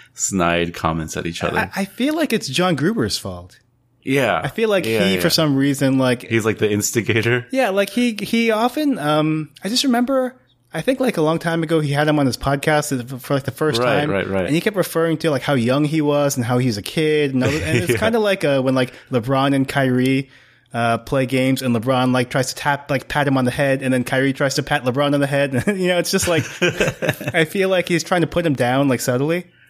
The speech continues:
Speaker 1: Right, right.
Speaker 2: Um, and so, like, I can understand, like, Mark Urban, like, when he gets something right, he's kinda like, "Hey, like, I got that right."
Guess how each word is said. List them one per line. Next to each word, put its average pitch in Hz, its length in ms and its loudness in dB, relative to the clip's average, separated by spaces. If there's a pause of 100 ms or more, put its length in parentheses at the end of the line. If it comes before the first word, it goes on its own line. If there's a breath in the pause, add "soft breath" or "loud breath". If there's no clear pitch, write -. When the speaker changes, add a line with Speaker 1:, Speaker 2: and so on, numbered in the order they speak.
(520 soft breath)
Speaker 1:
Right, 104 460 0
right. 95 80 -2 (140)
Speaker 2:
Um, 127 100 -2
and 135 120 2
so, 143 220 2
like, 131 300 2
I 147 60 -2
can 143 100 0
understand, 165 320 2
like, 123 120 2
Mark 120 240 2
Urban, 120 300 2
like, 110 300 -2 (180 loud breath)
when 113 140 -2
he 127 80 2
gets 139 160 -2
something 117 260 0
right, 117 340 0
he's 131 220 -2
kinda 117 300 0
like, 107 260 0
"Hey, 110 380 -2 (100)
like, 107 240 -4
I 113 80 0
got 107 200 0
that 104 180 -4
right." 101 300 -4